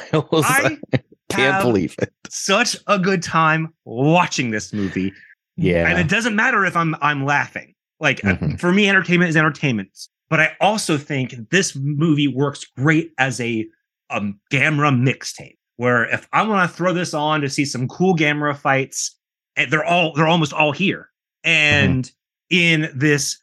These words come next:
Speaker 1: like, if I, and again, context is key. If I'm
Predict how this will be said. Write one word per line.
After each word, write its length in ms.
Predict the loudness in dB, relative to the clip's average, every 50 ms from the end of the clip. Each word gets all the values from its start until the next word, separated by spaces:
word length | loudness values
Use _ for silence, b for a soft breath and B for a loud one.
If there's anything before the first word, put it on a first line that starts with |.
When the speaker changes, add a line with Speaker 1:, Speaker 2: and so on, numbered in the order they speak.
| _ _ _ _
Speaker 1:
like, 120 | -6 -6 -6
if 80 | -8 -10 -2
I, 200 | -2 -2 -2 -2 -8 _ _ _ _ _ _ _
and 200 | -2 0 0 2 0
again, 260 | 2 2 2 0 0
context 500 | -2 0 0 0 2 0 -2 -2 -2 -2
is 160 | -4 -4 -2
key. 160 | -2 0 0
If 100 | 0 0 0 0
I'm 380 | 0 2 2 2 0 -2 -4